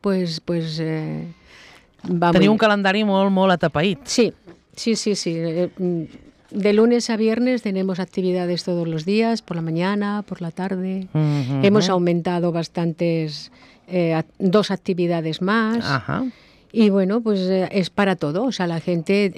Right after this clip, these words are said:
Speaker 1: ti-, puede escoger todo, cada uno a su gusto, la carta.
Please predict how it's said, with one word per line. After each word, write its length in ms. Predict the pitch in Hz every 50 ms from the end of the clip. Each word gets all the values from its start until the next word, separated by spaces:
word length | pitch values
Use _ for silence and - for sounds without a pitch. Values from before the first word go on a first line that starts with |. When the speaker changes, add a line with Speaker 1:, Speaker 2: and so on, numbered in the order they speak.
| 202 190 -
Speaker 1:
ti-, 140 | - 208 -
puede 200 | - 208 208 233
escoger 520 | 220 - - 220 - - 226 240 247 233
todo, 640 | - - 214 208 208 202 202 196 196 190 185 185 175 - _
cada 220 | - - 190 185 185
uno 220 | 190 202 214 226 226
a 60 | 220
su 120 | - 220 185
gusto, 380 | 185 185 160 - - - 165
la 120 | 170 175 170
carta. 400 | 175 196 190 185 - - 160